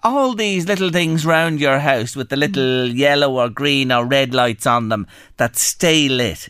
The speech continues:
Speaker 1: You know, those little lights on
Speaker 2: Never
Speaker 1: them.
Speaker 2: think of turning them off.
Speaker 1: You never think. Is
Speaker 2: Nope.
Speaker 1: right. And things like, just an example, now this is in pounds, but you could equate it to euro as well.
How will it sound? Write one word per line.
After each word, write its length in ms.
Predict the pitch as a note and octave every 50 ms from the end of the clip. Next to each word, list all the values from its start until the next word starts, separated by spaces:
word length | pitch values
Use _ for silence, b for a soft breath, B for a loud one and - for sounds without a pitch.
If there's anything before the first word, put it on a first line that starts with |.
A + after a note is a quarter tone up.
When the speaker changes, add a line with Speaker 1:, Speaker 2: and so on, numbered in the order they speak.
| _ -
Speaker 1:
You 100 | B2+ D3
know, 140 | D3+ C#3+ C3
those 240 | A#2+ C3+ C3 A#2
little 240 | B2 C3 A#2 - B2
lights 320 | A#2 A#2 A2+ A2 G#2 - -
on 160 | A2 G#2+ -
Speaker 2:
Never 240 | A3+ A3 G#3 G3 G3
Speaker 1:
them. 40 |
Speaker 2:
think 220 | - A3 A3 A3 -
of 60 | G3+
turning 380 | - - F#3 F3 E3+ E3 D#3+ D#3+
them 120 | D#3+ E3
off. 180 | F3+ F#3+ F#3 -
Speaker 1:
You 100 | B3+ B3
never 200 | A3 G#3 C#3+ B2+
think. 320 | C3+ - A3 G#3+ G3 - - -
Is 120 | F#3 F3+
Speaker 2:
Nope. 100 | A#3 A3+
Speaker 1:
right. 320 | - A3 A3 G#3 D#3+ - _ B B B B B B B B B -
And 380 | G3+ G3+ G3 F#3 E3+ E3 - - _ _ -
things 520 | - - B3 B3 B3+ B3+ B3+ A3+ G3+ F3
like, 260 | F3 D#3+ C3+ A#2 A#2 -
just 220 | - F#3+ F3+ -
an 100 | - D3+
example, 580 | C3+ A#2 A2 A#2 C#3 D#3+ D#3 D#3+ D3 - A#2 A#2
now 140 | B2+ C3+
this 300 | C3+ C3+ - G3 F#3+ -
is 100 | F3+ D#3
in 200 | D3 B2+ A2 G#2 G#2 -
pounds, 600 | - - - F#3 E3+ D#3+ C#3+ B2+ A#2 G#2+ G#2 A2+
but 180 | C3+ B2 A#2
you 60 | C#3
could 180 | B2 - D#3 C#3
equate 380 | C#3 A#2 - F3 F3 F3 E3 D#3
it 100 | C3+ -
to 100 | - C#3
euro 280 | C3+ C3 B2 A#2 A2+
as 160 | G#2+ G2 G#2+
well. 280 | A#2 A#2 G#2+ G2+ F#2 F2